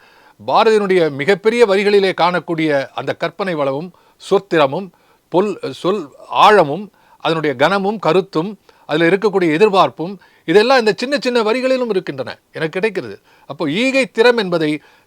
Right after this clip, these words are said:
திறத்தை கொடு என்று கூட மாற்றிக்கொள்ளலாம். தமிழ்ல நிரல் நிறை மாற்றம் என்று சொல்வார்கள். ஆகவே இலக்கண அமைதிப்படி கூட நம்ம மாற்றி பார்க்கலாம். ஆகவே நண்பர்களே, ஈகை திறம்,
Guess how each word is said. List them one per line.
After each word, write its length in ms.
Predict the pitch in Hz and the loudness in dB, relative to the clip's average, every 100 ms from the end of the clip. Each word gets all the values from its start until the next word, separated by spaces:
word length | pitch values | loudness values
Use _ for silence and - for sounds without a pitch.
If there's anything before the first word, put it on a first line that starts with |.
| _ | _
திறத்தை 440 | 175 240 - 233 | 4 4 4 -2
கொடு 240 | - 220 214 | 2 2 4
என்று 180 | 175 | 2
கூட 200 | 185 220 | 4 6
மாற்றிக்கொள்ளலாம். 720 | 254 208 196 170 147 123 92 _ _ _ _ _ _ | 6 2 -2 -4 0 0 -2 _ _ _ _ _ _
தமிழ்ல 320 | 131 180 190 165 | -6 -2 0 0
நிரல் 320 | 151 202 214 | 0 0 2
நிறை 240 | 185 196 | 2 0
மாற்றம் 380 | 165 156 - 175 | 2 -2 -2 -6
என்று 160 | 151 165 | -6 -6
சொல்வார்கள். 540 | 170 180 139 113 92 - - - | -4 -2 -2 -4 -14 -18 -20 -14
ஆகவே 280 | - 151 180 | -2 0 2
இலக்கண 480 | 151 208 202 214 202 | 2 0 0 2 2
அமைதிப்படி 420 | 190 190 180 190 | 2 0 2 2
கூட 160 | 196 233 | 4 4
நம்ம 240 | 214 185 | 4 -2
மாற்றி 300 | 160 175 170 | -2 -4 -4
பார்க்கலாம். 460 | 156 147 127 113 - _ _ | -4 -6 -6 -10 -12 _ _
ஆகவே 240 | 135 147 | -6 -4
நண்பர்களே, 580 | 135 151 180 151 135 123 _ _ _ _ | -4 -4 -4 -4 -4 -8 _ _ _ _
ஈகை 580 | 131 214 214 226 226 - - | 0 2 6 4 4 -6 -4
திறம், 380 | 165 160 110 | 0 0 -2